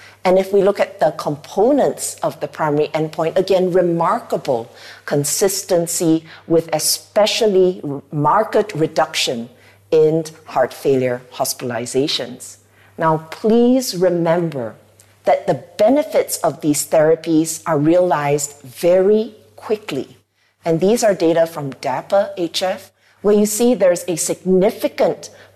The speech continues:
benefit already shown at twenty-eight days from initiation. In fact, look at that hazards ratio. It's almost half, which means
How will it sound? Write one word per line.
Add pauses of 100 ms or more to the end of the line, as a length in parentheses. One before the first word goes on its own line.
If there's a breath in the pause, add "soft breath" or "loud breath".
(100)
benefit
already
shown
at
twenty-eight
days
from
initiation. (520)
In
fact,
look (160)
at
that
hazards
ratio. (760 soft breath)
It's (220)
almost
half,
which
means